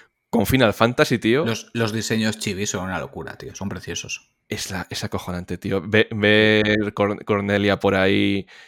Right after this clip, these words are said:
Speaker 1: ahí con pixel art, tal. Esto, esto fue un preludio a los remaster H D dos D estos de, de Square Enix. Aquí estaba ya trasto-,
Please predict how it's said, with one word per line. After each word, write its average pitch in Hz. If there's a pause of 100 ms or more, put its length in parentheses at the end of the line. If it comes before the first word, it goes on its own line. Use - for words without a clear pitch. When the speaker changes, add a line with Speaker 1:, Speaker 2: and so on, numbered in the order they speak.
(400)
Speaker 1:
ahí 104
con 104
pixel 101
art, 101
tal. 110
Esto, 160
esto -
fue 185
un 180
preludio 156
a 120
los 110
remaster 117
H 127
D 113
dos 101
D 104
estos 104
de, 95
de 101
Square 98
Enix. 92
Aquí 110
estaba 139
ya 117
trasto-, 107